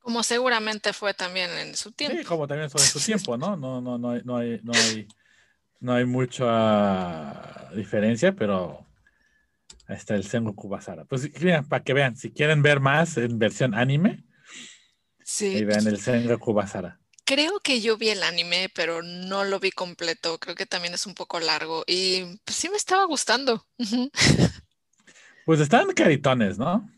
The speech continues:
Speaker 1: Sí, pues es que velos. Ve, ve, ahí está el Hideyoshi.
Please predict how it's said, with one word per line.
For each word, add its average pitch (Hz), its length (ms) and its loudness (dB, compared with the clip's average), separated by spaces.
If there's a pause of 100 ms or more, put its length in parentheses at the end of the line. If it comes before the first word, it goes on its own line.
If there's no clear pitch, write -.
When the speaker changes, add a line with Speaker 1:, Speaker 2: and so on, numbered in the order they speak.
(120)
Speaker 1:
Sí, 190 400 -2
pues - 220 -6
es - 140 -2
que 202 140 -4
velos. - 440 -2
Ve, 190 180 4
ve, 185 160 4
ahí 185 160 2
está 190 180 -6
el 185 80 -6
Hideyoshi. 180 480 -4